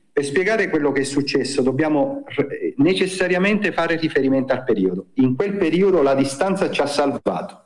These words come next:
Successivamente c'è stata l'estate, il problema lo abbiamo in parte dimenticato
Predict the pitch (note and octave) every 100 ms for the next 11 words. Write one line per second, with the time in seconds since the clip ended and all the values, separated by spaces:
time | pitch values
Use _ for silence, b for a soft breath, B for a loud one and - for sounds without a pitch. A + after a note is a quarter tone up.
0 | _ _ _ _ _ _ _ _ B B
1 | B B B - G#3 - - F#3 D#3+ E3
2 | A#2 F#2+ A2 G#2+ - - - - - -
3 | - - - D3 B2+ A#2+ B2+ - E3+ F3
4 | F3 G3+ - - _ - C#3 D#3 D#3 E3
5 | C#3+ C3 B2+ C3 B2 A#2 A#2 A2+ C3 C3+
6 | - A#2 G#2 G2 F#2+ C3+ A2 F2+ F2+ -